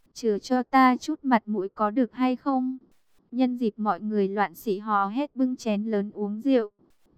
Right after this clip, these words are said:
Thi Vu Vương, một miệng đầy thịt ghé tai Dương Lăng nhỏ giọng nói, vẻ mặt khổ sở. Trên đảo chắc chắn không thể thiếu những mỹ nữ.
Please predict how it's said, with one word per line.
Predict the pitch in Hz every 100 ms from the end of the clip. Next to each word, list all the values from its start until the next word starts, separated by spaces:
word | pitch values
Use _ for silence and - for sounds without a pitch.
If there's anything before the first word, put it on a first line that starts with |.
| _
Thi | 269 254
Vu | 269 262
Vương, | 240 262 262 247 247 - _
một | 226 202 214
miệng | 214 151 196
đầy | 214 196
thịt | - 202 -
ghé | 208 202
tai | 254 254 247
Dương | 269 262 254
Lăng | 254 254 254
nhỏ | 247 214
giọng | 185 214 170 202
nói, | 196 190 214 294 _ _ _
vẻ | 220 185
mặt | 202 190
khổ | _ 233 190
sở. | - 226 202 170 _ _ _ _
Trên | - 262 247
đảo | 233 180
chắc | - 302 -
chắn | 214 214
không | 269 262
thể | 254 220
thiếu | - 214 208
những | 226 220 254
mỹ | 202
nữ. | 240 247 208